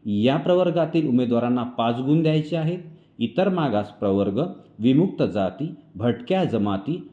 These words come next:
आर्थिकदृष्ट्या दुर्बल घटक, विशेष मागास प्रवर्ग, सामाजिक व शैक्षणिकदृष्ट्या मागास वर्ग यांना तीन गुण द्यायचे आहेत. अंगणवाडी सेविका किंवा मदतनीस किंवा मिनी अंगणवाडी सेविका म्हणून कमीत कमी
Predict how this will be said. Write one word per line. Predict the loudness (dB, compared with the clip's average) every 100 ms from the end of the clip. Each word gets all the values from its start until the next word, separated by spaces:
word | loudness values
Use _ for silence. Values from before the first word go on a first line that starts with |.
| -8
आर्थिकदृष्ट्या | -4 -2 -2 -2 -2 -4 -4 -2 0
दुर्बल | 2 4 2
घटक, | 0 -4 -4 -6 -10 -20 -2
विशेष | -2 2 0 2
मागास | -2 0 -2 -2
प्रवर्ग, | -2 0 0 -2 -4 -6 -18 _
सामाजिक | -6 0 2 2 2 -2 -2
व | -2 -2
शैक्षणिकदृष्ट्या | 0 -2 -2 -4 -2 -2 -2 -2 0
मागास | 0 0 -2 0
वर्ग | 0 2 0 -4 -8 -20 -6
यांना | 0 2 2 0 -6 -14 _ -2
तीन | 0 4
गुण | 4 4
द्यायचे | 2 0 -2 -8
आहेत. | -6 -6 -6 -10 -20 _ _ -2
अंगणवाडी | 2 4 4 4 2
सेविका | 2 0 0 0 -2 -2
किंवा | -2 0 2
मदतनीस | 0 0 -2 0 0 0 0
किंवा | -2 0
मिनी | 2 4 4 2
अंगणवाडी | 0 0 0 0 2 0
सेविका | 0 0 0 0 0
म्हणून | 2 2 0 0
कमीत | 2 2 2 0
कमी | 0 2 0